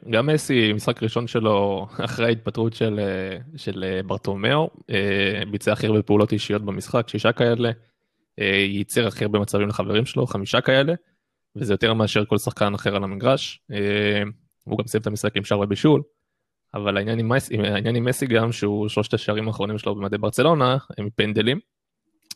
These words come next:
שער השדה האחרון שלו, כמו שאמרת לי אתמול, ארז, הוא היה מול נפולי ב-, בליגת האלופות בעונה שעברה בשמינית הגמר. אה, סך הכל גם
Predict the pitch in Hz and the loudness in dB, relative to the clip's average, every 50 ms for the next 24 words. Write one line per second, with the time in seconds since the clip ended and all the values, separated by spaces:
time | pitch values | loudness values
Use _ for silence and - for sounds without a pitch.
0 | - - - 123 120 123 - 120 113 117 117 - - 98 113 110 101 - 107 104 | -14 -6 0 2 2 2 2 2 2 2 2 2 0 0 -2 -2 -4 -2 -4 -6
1 | - - 110 - 107 104 107 107 - 104 104 104 101 - - 107 107 104 107 107 | -4 -4 -2 2 2 2 2 2 2 0 0 0 -2 -2 -2 -2 0 2 2 2
2 | 104 104 104 101 101 98 98 98 95 98 104 104 101 101 107 110 110 - 107 101 | 2 2 0 0 0 0 0 0 -2 -2 -4 -4 -2 -2 -2 -2 0 0 0 0
3 | 98 101 95 104 98 98 101 98 104 104 104 104 107 107 107 101 95 98 - 107 | 0 -2 -2 -2 -2 -2 -2 -4 -6 -6 -8 -8 -6 -4 -4 -4 -2 -2 -2 -2
4 | 107 104 101 107 110 - 101 104 107 107 104 - 104 104 104 101 - 98 101 107 | -2 -2 -2 0 0 0 0 0 0 0 0 -2 -4 -6 -6 -4 -6 -4 -2 0
5 | 127 147 175 - _ _ _ _ _ _ _ _ _ _ _ _ _ _ _ _ | 0 0 0 -2 _ _ _ _ _ _ _ _ _ _ _ _ _ _ _ _
6 | _ - 107 104 101 101 101 101 101 101 101 104 104 104 101 101 123 156 _ _ | _ -2 2 2 4 4 4 4 4 4 4 2 2 0 -2 -6 -12 -18 _ _
7 | _ _ _ _ _ _ _ _ _ _ _ - - 113 110 113 123 123 123 110 | _ _ _ _ _ _ _ _ _ _ _ 0 0 0 2 4 2 2 4 2
8 | 110 104 101 101 101 | 0 0 -2 -4 -10